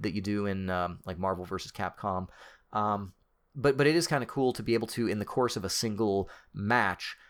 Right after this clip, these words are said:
to be able to move from one fighter to another fighter to another fighter. Um, and it's just really a pleasure. The, the other thing about it, too, is that the other games, um, and, and, and especially the Art of Fighting two,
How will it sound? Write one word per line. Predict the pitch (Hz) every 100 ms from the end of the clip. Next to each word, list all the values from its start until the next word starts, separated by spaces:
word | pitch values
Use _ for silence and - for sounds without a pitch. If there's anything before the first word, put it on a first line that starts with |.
| _ -
to |
be | 101
able | 107
to | 104
move | 101 107 107 101
from | - 95 90
one | 98 104 104 101
fighter | - - 101 95
to | - 95
another | 90 87
fighter | 82 90 85
to | 80 85
another | 80 78
fighter. | 73 82 76 69 - - - - -
Um, | 110 110 110 107
and | 135
it's | 147
just | - 240
really | 131 147 170 143
a | 110
pleasure. | - 104 90 - - -
The, | 139 147
the | 165
other | 220
thing | - 214
about | 143 135 127
it, | -
too, | - 143 127
is | 120 104
that | 113
the | 120 -
other | 175 220
games, | 160 131 113 113 110 -
um, | 117 113
and, | 98 131 135
and, | 127
and | 120 117
especially | - - 196 - 123 110
the | 104
Art | 110
of | 113
Fighting | 117 98 85
two, | - 123 104 85